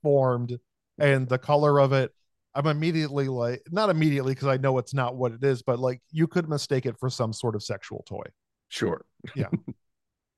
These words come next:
Speaker 2: But anyway, yeah, there's this tube, and, like, it causes reverse pressure that theoretically, I think maybe it's been proven, massages your vocal cords 'cause it
Speaker 1: Okay.
Speaker 2: causes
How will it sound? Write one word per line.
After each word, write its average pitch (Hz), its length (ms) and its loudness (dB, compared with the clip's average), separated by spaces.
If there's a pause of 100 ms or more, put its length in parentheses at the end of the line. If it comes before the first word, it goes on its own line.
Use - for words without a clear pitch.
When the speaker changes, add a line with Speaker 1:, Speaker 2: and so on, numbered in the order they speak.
(380)
Speaker 2:
But 131 80 4
anyway, 127 220 6
yeah, 98 140 6
there's 107 260 2
this 101 220 0
tube, 120 400 2
and, 98 240 0
like, 90 160 -4 (160)
it 90 100 -10
causes 98 340 0
reverse 92 360 -2
pressure 104 580 0 (540)
that 85 320 -2 (320)
theoretically, 104 800 0
I 87 180 -4
think 92 320 -10 (200)
maybe 90 220 -6
it's 95 100 -6
been 95 180 -8
proven, 92 440 -6 (360)
massages 92 580 2
your 92 100 -2
vocal 90 380 -4
cords - 360 -4
'cause 95 140 -6
it 95 60 -6
Speaker 1:
Okay. - 60 -20
Speaker 2:
causes 87 480 -2